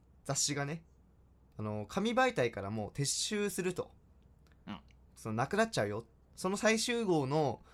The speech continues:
Speaker 1: 写真を、その、決めなさい。っていうことで、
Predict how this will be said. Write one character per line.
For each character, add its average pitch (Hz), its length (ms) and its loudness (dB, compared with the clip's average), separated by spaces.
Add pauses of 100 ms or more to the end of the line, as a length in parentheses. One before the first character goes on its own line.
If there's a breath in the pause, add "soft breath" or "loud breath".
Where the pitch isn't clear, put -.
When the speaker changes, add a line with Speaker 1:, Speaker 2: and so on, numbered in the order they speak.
(120)
Speaker 1:
写 147 120 -4
真 156 280 0
を、 202 300 4 (220)
そ - 140 -8
の、 101 240 -8
決 139 120 -4
め 143 100 0
な 147 80 2
さ 143 140 2
い。 - 20 0
っ - 60 -4 (920 soft breath)
て 151 60 0
い 160 60 2
う - 20 0
こ 160 100 -2
と 151 120 -2
で、 135 280 2